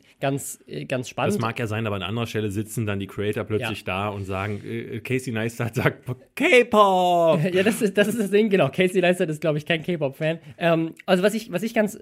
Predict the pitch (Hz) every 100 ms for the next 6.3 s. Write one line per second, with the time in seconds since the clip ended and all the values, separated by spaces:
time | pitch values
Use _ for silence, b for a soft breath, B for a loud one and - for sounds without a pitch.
0 | 165 - 190 202 185 165 156 151 147 170
1 | 156 - _ - - - 233 254 - -
2 | 139 160 180 - _ 135 127 120 147 208
3 | 226 - 156 156 151 - _ _ 123 104
4 | - - B B - 170 196 185 - 190
5 | 196 170 151 143 - 131 135 - 190 214
6 | 139 139 -